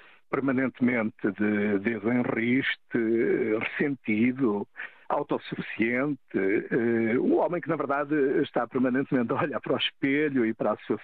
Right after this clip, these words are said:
sombra, eh, e não entende porque é que o país, mesmo o país que votou dele, não lhe tem afeto e, portanto, não o estima. E isso nota-se sempre,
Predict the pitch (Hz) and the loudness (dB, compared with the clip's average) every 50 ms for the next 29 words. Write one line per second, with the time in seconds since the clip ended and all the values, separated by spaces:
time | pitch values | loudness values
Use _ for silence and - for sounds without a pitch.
0 | - - 135 127 135 143 139 135 135 139 120 113 113 - - - - - - - | -4 -4 -2 0 2 2 0 0 0 0 0 -2 -2 -4 -6 -8 -8 -8 -10 -8
1 | - - 139 147 - - 165 180 185 180 175 180 165 156 147 - - 139 156 165 | -4 -2 0 0 2 2 2 2 2 2 2 2 0 0 0 -2 -2 0 0 0
2 | 165 151 139 123 113 113 110 110 107 - - - - - - 131 127 127 - - | 0 0 0 0 2 2 2 2 0 -2 -4 -6 -4 -2 -2 -2 -2 -2 -2 -2
3 | 123 - - 120 110 107 120 151 180 190 156 98 98 95 104 131 151 175 165 123 | -2 0 0 -2 -2 0 2 2 2 2 2 0 2 2 2 2 2 2 0 0
4 | 117 117 98 - 117 110 107 107 - - - 95 92 113 113 - - 147 135 131 | 0 -2 -2 -2 -2 -2 -2 -2 -4 -6 -8 -6 -4 -2 -2 0 0 0 0 0
5 | 120 127 127 131 131 131 127 131 143 - - - - - - - - 139 143 147 | 0 0 0 0 0 0 0 -2 -2 -4 -6 -8 -10 -10 -12 -4 0 2 2 2
6 | 151 151 139 131 - - 135 120 123 117 - - - 135 123 117 98 - _ _ | 2 2 0 0 0 0 0 0 0 -2 -2 -2 -2 0 0 0 -2 -4 _ _
7 | - - 92 95 117 - - - - - 117 107 - - 104 110 117 113 - - | -6 -2 -2 0 -2 -2 -4 -6 -4 -4 -4 -2 -2 -2 0 0 0 0 -2 -4
8 | - - - 117 117 101 90 92 92 92 98 104 - - 113 - 277 - - - | -4 -4 -2 -2 -2 -2 -2 -4 -6 -6 -6 -2 0 2 4 4 2 2 0 0
9 | 220 165 143 156 165 156 - - - 104 - - - - - - 131 127 123 120 | 0 2 2 2 0 0 -2 -2 -4 -6 -6 -6 -10 -6 -2 0 0 0 0 -2
10 | - - 104 104 104 - | -2 -2 -2 0 -2 -2